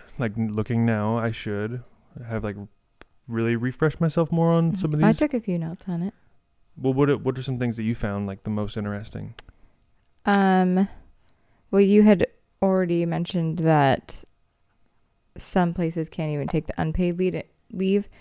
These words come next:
Speaker 2: and I had wrote it, they had said, like, two out of ten people don't even, they're not even allowed, um, in, like, time to leave at all, but that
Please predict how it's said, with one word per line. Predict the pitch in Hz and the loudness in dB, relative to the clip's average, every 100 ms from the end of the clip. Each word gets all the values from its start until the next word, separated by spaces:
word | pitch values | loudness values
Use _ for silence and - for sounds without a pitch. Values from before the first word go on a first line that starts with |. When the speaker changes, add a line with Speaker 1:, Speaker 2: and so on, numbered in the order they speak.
| - - _ | -20 -20 _
Speaker 2:
and | 170 175 | -2 -2
I | |
had | 170 160 | -2 -4
wrote | 156 156 - | -2 -2 -2
it, | 165 | -2
they | 165 160 | 2 4
had | 165 | 2
said, | - 175 156 | 2 0 2
like, | 156 - | 0 -2
two | - - 180 170 170 - _ _ _ _ _ - | -12 -4 -2 0 -4 -8 _ _ _ _ _ 2
out | 165 | 2
of | 165 160 | 2 -6
ten | - 170 160 | -6 -6 -6
people | 160 170 - 151 147 160 _ _ _ _ _ _ _ _ _ _ _ - | -4 -6 -2 -2 0 -2 _ _ _ _ _ _ _ _ _ _ _ -4
don't | 185 185 180 | 2 4 4
even, | 165 151 | 2 2
they're | 175 | 2
not | 170 165 | 2 0
even | 160 160 | -2 -4
allowed, | 156 151 143 156 - _ _ - | -4 -4 -4 -6 -10 _ _ -4
um, | 160 147 - - | -2 -2 -6 -4
in, | 175 - - | -4 -4 -6
like, | 160 - | -6 -4
time | 160 151 | -6 -4
to | 160 | -2
leave | 151 147 | 0 0
at | - | 2
all, | 156 147 | 2 2
but | 151 - - | -2 -4 -8
that | 170 151 139 | -4 -2 -2